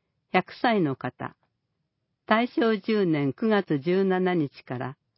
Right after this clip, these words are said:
大正十一年九月十六日生まれ。祝い金一万円。百一歳以上の方。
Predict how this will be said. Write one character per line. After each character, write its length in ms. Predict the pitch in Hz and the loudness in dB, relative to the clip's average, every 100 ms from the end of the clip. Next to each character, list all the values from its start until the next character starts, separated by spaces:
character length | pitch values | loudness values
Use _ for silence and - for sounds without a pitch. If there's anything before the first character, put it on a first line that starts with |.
| _ _ | _ _
大 240 | - 226 233 | 0 0 0
正 260 | - 214 | 0 0
十 240 | 185 208 202 | 0 0 0
一 300 | 196 - 185 | -2 0 0
年 280 | 156 131 127 | 2 -2 -6
九 140 | - 226 | -2 0
月 280 | 180 - | 0 -2
十 300 | 123 170 185 | -2 0 0
六 240 | 185 180 170 | 0 -2 0
日 300 | 160 - 156 | -2 -2 0
生 100 | 156 | 0
ま 160 | 131 | -2
れ。 180 | 113 - _ _ _ _ _ _ _ _ _ _ _ _ _ _ _ _ - | -6 -16 _ _ _ _ _ _ _ _ _ _ _ _ _ _ _ _ 0
祝 220 | 196 214 | 2 2
い 80 | 220 | 0
金 420 | - 190 180 175 - | -2 0 2 0 -4
一 300 | - 175 214 | -4 -2 0
万 320 | 196 185 170 165 | 2 2 2 0
円。 420 | 156 147 165 170 _ _ _ _ _ - | 0 -4 -6 -14 _ _ _ _ _ -2
百 320 | 190 - 233 | 0 2 0
一 160 | 226 - - | 0 -4 -2
歳 320 | 214 208 214 | 0 2 0
以 60 | 190 | 0
上 220 | 175 151 | 0 0
の 140 | 127 | -2
方。 400 | - 135 - 131 | -6 -14 -12 -14